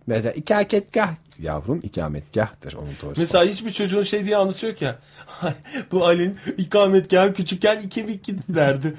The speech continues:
Speaker 2: <laughs> falan diye öyle bir şey yok.
Speaker 1: Hakikaten.
Speaker 2: Niye? Belki
Speaker 1: Suya
Speaker 2: bu çizgi
Speaker 1: bu
Speaker 2: film
Speaker 1: diyordu, şey diyor.
Speaker 2: bu çizgi filmler sayesinde o da olur belki. Bence o tip şeyler olması lazım.
Speaker 1: Mesela ilmu haber yerine ilmumi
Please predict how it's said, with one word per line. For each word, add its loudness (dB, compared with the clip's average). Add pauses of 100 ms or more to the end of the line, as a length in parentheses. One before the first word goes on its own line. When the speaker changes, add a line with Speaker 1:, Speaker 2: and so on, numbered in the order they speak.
Speaker 2:
<laughs> -4
falan 6
diye 6
öyle 6
bir -4
şey 0
yok. 2
Speaker 1:
Hakikaten. 4
Speaker 2:
Niye? 4
Belki 6
Speaker 1:
Suya 8
Speaker 2:
bu 0
çizgi 2
Speaker 1:
bu 6
Speaker 2:
film 2
Speaker 1:
diyordu, 4
şey 2
diyor. -14 (300)
Speaker 2:
bu -6
çizgi -8
filmler 0
sayesinde 0
o 2
da 4
olur 2
belki. -4 (160)
Bence 0 (560)
o 0
tip -10
şeyler 2
olması -2
lazım. -2
Speaker 1:
Mesela 2
ilmu 6
haber 6
yerine 0
ilmumi 2